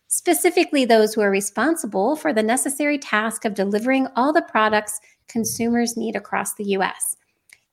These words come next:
It's focused on supporting our U S-based delivery associates employed by delivery service providers, our Amazon Flex delivery partners, and associates working for Integrity Staffing, yada, yada, yada. So you can imagine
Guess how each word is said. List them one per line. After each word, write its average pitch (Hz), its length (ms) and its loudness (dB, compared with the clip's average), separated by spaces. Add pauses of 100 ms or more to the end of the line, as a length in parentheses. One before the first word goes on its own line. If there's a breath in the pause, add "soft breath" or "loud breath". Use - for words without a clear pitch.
(580)
It's - 200 -2
focused 285 400 4
on 269 120 4
supporting 294 680 2
our 214 120 2
U 233 220 2
S-based 220 400 0
delivery 302 340 2
associates 285 580 0
employed 233 560 0
by 226 120 4
delivery 214 440 0
service 202 420 -2
providers, 277 840 2 (560 loud breath)
our 202 180 4
Amazon 214 680 0
Flex 320 360 -4
delivery 285 340 0
partners, 254 560 0
and 214 140 -2
associates 240 680 -2
working 226 360 -2
for 214 120 -2
Integrity 202 480 -4
Staffing, 262 600 0
yada, 190 240 0
yada, 190 300 -2
yada. 262 480 4 (380 loud breath)
So 294 300 6
you 285 180 8
can 381 120 4
imagine 247 1120 4